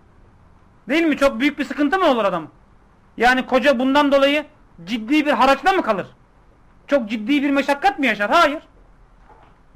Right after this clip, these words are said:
Sadece basit, o an aklına geldi, yapmak istedi ama dedi ki, "Neyse, hanım oruçlu, bari sıkıntıya sokmayalım." dedi. Bundan dolayı küçücük bir sıkıntı yaşayacak.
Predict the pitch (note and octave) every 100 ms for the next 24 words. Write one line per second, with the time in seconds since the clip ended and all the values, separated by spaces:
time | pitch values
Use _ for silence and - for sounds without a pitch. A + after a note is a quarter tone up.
0 | _ - F4 C#4+ C4+ D#4+ D4+ - F4+ F4
1 | D4+ D4 C#4+ D4+ D4+ C#4+ C4+ A3+ E4+ D#4+
2 | - - _ - E4 D#4+ D#4 D4+ C4+ -
3 | B3+ E4 F#4 - _ _ - D#4+ D#4+ E4
4 | D#4 D#4 C#4+ C4 C4+ C#4+ C#4 C#4 - D#4
5 | E4+ - - - C#4+ D4 D4 - D#4 C#4+
6 | D#4 D#4 D#4 B3+ A#3 A3+ A3+ C4 F4+ -
7 | _ _ - - D#4+ F4 F4+ E4 D#4 D#4+
8 | E4+ E4 D#4 E4 F4 E4 E4 D4+ D4 A3+
9 | F#3+ D3+ C3+